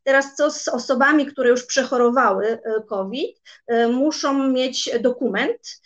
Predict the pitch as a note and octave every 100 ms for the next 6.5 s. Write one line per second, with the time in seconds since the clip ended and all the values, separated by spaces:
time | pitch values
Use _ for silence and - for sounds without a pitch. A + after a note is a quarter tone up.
0 | - - - A#3+ A#3+ A#3+ A#3+ D#4+ D#4 C#4+
1 | C4 C4 A#3 A#3 A3+ A3+ G#3+ G#3+ B3 A#3+
2 | D4 D4+ D4 D4 C#4+ C4+ C#4 B3+ - A3
3 | G3 G#3+ G#3+ - A#3+ A#3 A#3 G3 F#3 C4+
4 | G#4 - C4+ C4 A#3+ B3+ - B3 A#3 -
5 | G#3 G#3+ A3 A3+ A3+ A#3 G3+ G3+ - A#3
6 | G#3+ A#3+ G#3 F#3+ F#3+